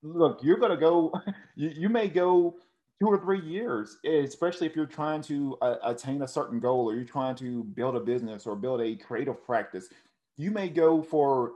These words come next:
five years, ten years, and no one probably wouldn't even know you. And then out of the blue, you know, a, a great opportunity pops up, and then millions of people know who you are. Um, you know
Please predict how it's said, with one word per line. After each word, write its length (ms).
five 340
years, 300
ten 260
years, 400
and 460
no 140
one 300
probably 240
wouldn't 200
even 120
know 140
you. 220
And 160
then 320
out 160
of 60
the 60
blue, 600
you 120
know, 320
a, 200
a 60
great 220
opportunity 540
pops 380
up, 240
and 140
then 240
millions 320
of 120
people 340
know 180
who 80
you 220
are. 300
Um, 520
you 120
know 380